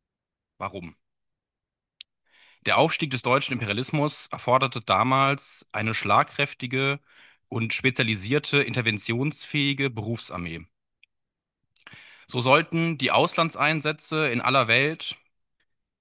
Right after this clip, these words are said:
durch ein-, nee, so sollten die Auslandseinsätze in aller Welt die Interessen der deutschen Banken und Konzerne sichern, beispielsweise durch den Schutz von Handelsrouten und dem Ausbau von Einflusssphären.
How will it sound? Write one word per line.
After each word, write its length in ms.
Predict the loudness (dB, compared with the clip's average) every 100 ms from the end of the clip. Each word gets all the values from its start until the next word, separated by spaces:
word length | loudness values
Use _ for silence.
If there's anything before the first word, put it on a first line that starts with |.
| -6
durch 400 | 2 2 2 2
ein-, 180 | 2 2
nee, 200 | -4 -6 _
so 180 | 0 4
sollten 260 | 4 4
die 80 | 4
Auslandseinsätze 720 | 4 4 2 2 0 0 -4
in 60 | -2
aller 200 | 0 2
Welt 380 | 2 0 -4 -10 _ _ _ _
die 100 | -4
Interessen 680 | -2 2 2 2 0 -2 -4 -8 -20 -20 -20 _ -4
der 80 |
deutschen 360 | 0 2 0 0
Banken 260 | 2 0 -4
und 80 | -6
Konzerne 380 | -4 -2 -2
sichern, 540 | -2 -4 -2 -2 -4 -10 _ _ _ _ 0
beispielsweise 960 | 0 0 -6 0 2 2 0 -4 -4 -10 _ -10
durch 160 | -6
den 140 | -4 -4
Schutz 260 | -4 -6
von 160 | -8 -2
Handelsrouten 800 | -2 -2 -4 -6 -6 -6 -8 -10 _ _ _ _
und 100 | -8
dem 100 | -6
Ausbau 600 | -2 -2 -2 0 0 0
von 160 | -2 -6
Einflusssphären. 760 | -4 -6 -10 -12 -14 -14 -16